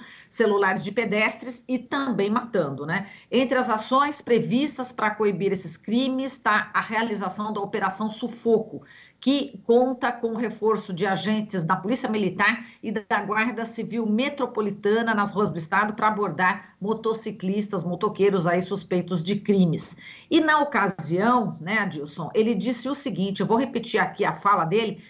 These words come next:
que eu quero inicialmente repercutir com você essa fala do governador.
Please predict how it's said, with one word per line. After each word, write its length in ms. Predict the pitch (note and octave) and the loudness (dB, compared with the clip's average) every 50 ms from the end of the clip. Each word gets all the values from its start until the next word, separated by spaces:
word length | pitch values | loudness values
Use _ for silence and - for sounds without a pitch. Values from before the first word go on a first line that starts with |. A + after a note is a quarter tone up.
| - _ _ | -20 _ _
que 120 | - G#3+ | 0 0
eu 60 | G#3 | 0
quero 260 | G#3+ - A#3 A3+ G#3+ | 2 0 0 2 2
inicialmente 800 | A3 A#3 C#4 C#4+ - C4+ A3 G3+ F#3 G3 A3 A3+ A#3 A#3 A#3 - | 2 0 0 0 0 0 0 2 2 0 0 -2 -2 -4 -4 -2
repercutir 540 | G3 A3 G3 - G3+ - - G3 - - G#3+ | -2 -2 -2 -2 -4 -2 -4 -4 -4 -4 -2
com 120 | G#3+ A3 G#3 | 0 0 2
você 500 | E3 F#3 F#3 F#3 - - B3 A#3+ A#3+ A#3+ | 2 0 0 -2 -2 0 0 0 0 2
essa 360 | - C#4 D#4+ D4+ - C#4+ C4 | 2 2 2 2 0 -2 -2
fala 340 | - - A3+ A3 A3 A3 A3 | 0 2 4 4 4 4 2
do 140 | G3 G3 F#3+ | -2 -2 -2
governador. 640 | G#3+ G3+ G3+ G#3+ G3+ G3+ G#3 G3+ D#3 C#3+ C3+ B2+ | -2 0 0 -2 0 0 0 -2 -2 -4 -6 -8